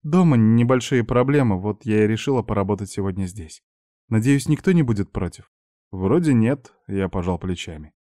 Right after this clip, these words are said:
"Сейчас вот жду ответ от Мицука, она пока что недоступна для звонка, и я оставил ей сообщение". "То есть нам туда нельзя?" указала на верхний этаж. "Почему же?" Я первым двинулся в холл, потянув за собой девушку. Ясуши не против.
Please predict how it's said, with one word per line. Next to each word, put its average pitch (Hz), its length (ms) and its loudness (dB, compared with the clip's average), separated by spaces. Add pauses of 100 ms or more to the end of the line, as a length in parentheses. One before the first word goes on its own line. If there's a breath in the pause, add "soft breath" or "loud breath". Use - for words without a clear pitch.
(300)
"Сейчас 127 400 0
вот 143 160 4
жду 117 240 4
ответ 131 440 2
от 110 200 -2
Мицука, 113 640 -2
она 92 220 -2
пока 117 300 -4
что 113 160 -6
недоступна 110 580 -2
для 104 140 0
звонка, 120 480 0
и 101 100 2
я 98 140 0
оставил 95 380 -2
ей 87 180 -4
сообщение". 82 640 -10 (960)
"То 127 100 2
есть 127 300 2
нам 135 240 2
туда 139 200 0
нельзя?" 139 420 0 (180)
указала 98 480 -2
на 98 160 0
верхний 98 380 -2
этаж. - 400 -12 (360)
"Почему 131 440 2
же?" 80 180 -10 (580)
Я 101 180 2
первым 127 420 4
двинулся 117 480 0
в - 60 -12
холл, 165 280 0
потянув 110 460 -2
за 101 80 -2
собой 95 320 -2
девушку. 82 520 -10 (440)
Ясуши 113 480 0
не 98 100 2
против. 107 560 -2